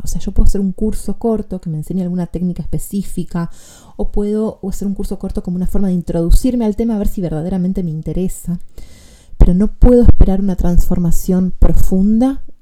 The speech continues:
en un fast curso, <laughs> digamos, en una, eh, cultura de la enseñanza fast, porque nunca va a haber, digamos, esa profundidad.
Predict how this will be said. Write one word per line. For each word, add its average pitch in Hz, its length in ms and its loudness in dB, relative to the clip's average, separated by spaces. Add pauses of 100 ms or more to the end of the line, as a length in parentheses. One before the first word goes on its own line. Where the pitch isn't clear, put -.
en 165 400 -2 (160)
un 170 480 0
fast - 580 4 (320)
curso, - 480 2 (460)
<laughs> 330 460 -10
digamos, 226 420 0
en 180 160 0
una, 185 200 -2 (220)
eh, 180 160 -4
cultura 185 500 2
de 180 60 0
la 160 60 -2
enseñanza 156 580 0
fast, - 500 6 (320)
porque - 380 4
nunca 226 540 2
va 165 120 -2
a - 40 0
haber, 170 360 -2
digamos, 170 560 -6
esa - 220 4
profundidad. 156 920 -2